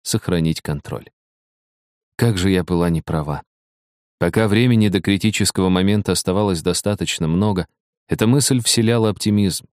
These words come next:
Смертельная доза снотворного давно хранилась в стакане.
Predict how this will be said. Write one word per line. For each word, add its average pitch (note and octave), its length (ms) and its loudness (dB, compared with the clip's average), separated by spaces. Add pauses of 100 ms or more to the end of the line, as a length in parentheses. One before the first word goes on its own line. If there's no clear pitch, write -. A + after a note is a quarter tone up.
(200)
Смертельная B2+ 720 0
доза G2+ 340 0
снотворного F#2+ 760 0
давно F#2 400 0
хранилась F2 600 -2
в - 60 -8
стакане. - 560 -10